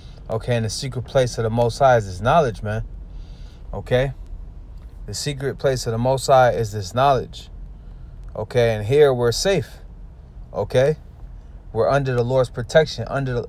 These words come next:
uh, uh, the Lord's hedge. Okay, we have the holy angels about us, man. Okay? It says, "A prudent man foreseeth the evil."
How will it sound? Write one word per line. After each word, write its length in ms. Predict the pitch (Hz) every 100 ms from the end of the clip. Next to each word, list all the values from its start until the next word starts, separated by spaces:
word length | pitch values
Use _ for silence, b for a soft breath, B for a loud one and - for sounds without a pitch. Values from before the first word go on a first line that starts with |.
| -
uh, 40 |
uh, 760 | 95 - 104 95 73 110 107 95 B B B -
the 100 | 117
Lord's 360 | 113 131 127 -
hedge. 480 | 170 170 120 - - - - - - - -
Okay, 280 | - 135
we 140 | 123 135
have 180 | 135 117
the 100 | 113
holy 340 | 131 131 120
angels 340 | 131 160 143
about 340 | 120 113 113 104
us, 160 | -
man. 220 | 110 120 123 - - - b b b b -
Okay? 440 | 101 - 123 139 - - B B B B B B - -
It 80 |
says, 240 | 113 131 117
"A 80 | 113
prudent 400 | - 170 170 139
man 240 | 139 135
foreseeth 520 | 123 117 - 147 127
the 120 | 127
evil." 460 | - 170 185 135 98